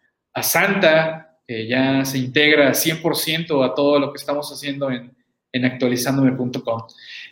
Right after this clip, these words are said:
También compartí con muchos de ustedes este tema, sobre todo las recomendaciones de, que se dan de este estudio que elabora la unam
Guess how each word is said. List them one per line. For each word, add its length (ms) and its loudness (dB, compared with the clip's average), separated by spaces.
También 500 4
compartí 1040 4
con 320 2
muchos 320 0
de 80 -4
ustedes 640 2
este 300 -2
tema, 580 2
sobre 280 0
todo 280 6
las 180 4
recomendaciones 1400 -2
de, 600 4
que 100 0
se 240 0
dan 240 2
de 80 2
este 200 -4
estudio 760 2
que 120 0
elabora 440 4
la 180 4
unam 540 0